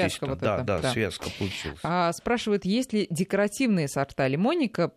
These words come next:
Speaker 2: поскольку вот растёт на даче три года и не плодоносит. Но я так понимаю, что три года просто пока не срок.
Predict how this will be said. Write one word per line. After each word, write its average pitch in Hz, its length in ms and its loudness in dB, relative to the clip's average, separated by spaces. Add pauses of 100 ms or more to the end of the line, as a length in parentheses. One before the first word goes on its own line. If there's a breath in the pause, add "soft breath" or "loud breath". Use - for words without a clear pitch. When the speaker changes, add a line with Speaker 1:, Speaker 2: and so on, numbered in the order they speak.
Speaker 2:
поскольку 196 540 -2
вот 151 200 -2
растёт 160 360 -2
на 175 80 0
даче 160 260 -2
три 160 160 -2
года 226 240 -2
и 190 60 2
не 175 100 -2
плодоносит. 196 480 -2
Но 156 60 -4
я 165 80 -2
так 208 120 -6
понимаю, 208 220 0
что 196 140 -4
три 208 100 0
года 190 220 0
просто - 260 -6
пока 165 240 -2
не 151 100 0
срок. 214 400 0